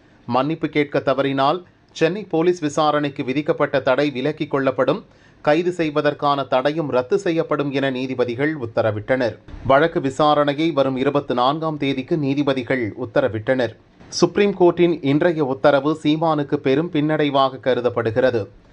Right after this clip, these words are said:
மார்ச் மாதத்தில் போலீஸ் விசாரணைக்கு சுப்ரீம் கோர்ட் இடைக்கால தடை விதித்த போது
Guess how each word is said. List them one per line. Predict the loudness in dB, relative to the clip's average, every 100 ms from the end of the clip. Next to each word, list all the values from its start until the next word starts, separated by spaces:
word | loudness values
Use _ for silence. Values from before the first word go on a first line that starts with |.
| -20 -20 -2
மார்ச் | 2 2 0
மாதத்தில் | -2 -2 -2 -2 -4 -2
போலீஸ் | 0 0 0
விசாரணைக்கு | -4 0 2 2 0 -4 -6
சுப்ரீம் | -6 -4 -2 -2
கோர்ட் | 0 -2
இடைக்கால | -2 -2 -2 0 -2 0
தடை | -2 -2
விதித்த | -4 -6 -4 -2
போது | 0 0